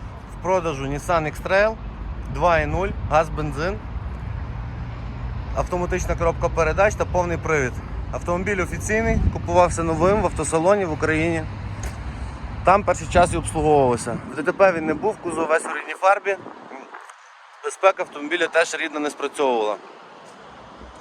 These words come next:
По комплектації у нас парктронік задній та камера заднього виду. Це вже доставив, нов-, ну, доставив власник. Є фаркоп, диски легкосплавні, оригінальні, вісімнадцятого радіуса, хороша літня гума стоїть.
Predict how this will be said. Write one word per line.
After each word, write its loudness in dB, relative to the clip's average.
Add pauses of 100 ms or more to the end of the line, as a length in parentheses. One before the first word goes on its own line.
(140)
По 2
комплектації 2
у -2
нас 0 (1400)
парктронік 6
задній 4
та 4 (220)
камера 4
заднього 2
виду. 2
Це -4
вже -4
доставив, 0
нов-, 0
ну, -2
доставив 2
власник. 2 (240)
Є -4
фаркоп, 0 (800)
диски -2
легкосплавні, 0
оригінальні, 0
вісімнадцятого -2
радіуса, 0
хороша -2
літня -2
гума 2
стоїть. 0